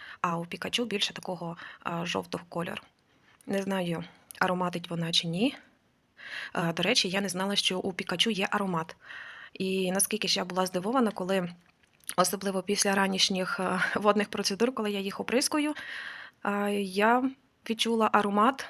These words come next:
а, не розуміла спочатку, хто це, а, так ароматить, а це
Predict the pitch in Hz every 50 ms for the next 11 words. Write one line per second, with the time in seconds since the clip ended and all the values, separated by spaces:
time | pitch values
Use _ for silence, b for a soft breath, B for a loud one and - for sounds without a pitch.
0 | B B B B 190 196 196 202 208 208 214 208 214 226 220 202 202 196 - 202
1 | - 214 202 - - 208 - - 214 208 202 - - 202 190 190 B B B B
2 | B B B B B B 196 196 196 190 190 - 202 196 - 202 196 196 202 214
3 | 240 269 269 269 262 - - 202 196 - - - 220 226 240 240 247 240